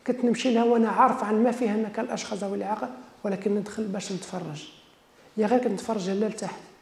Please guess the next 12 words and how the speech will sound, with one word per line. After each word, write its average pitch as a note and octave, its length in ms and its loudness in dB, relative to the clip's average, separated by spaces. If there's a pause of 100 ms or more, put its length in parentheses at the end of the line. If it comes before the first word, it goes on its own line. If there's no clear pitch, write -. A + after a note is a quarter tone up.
(300)
ونتفرج F#3 460 -6
كيف A#3 120 -2
تهان، D#3 280 -8 (680)
لأن F#3+ 80 -4
في - 260 -2
أي A#3 100 6
لحظة G3+ 220 -2
اللي G3+ 140 2
تجي F#3 180 -2
فيه F#3+ 200 -2
الكرة. D#3+ 340 -8 (960)
والمهم G#3+ 400 6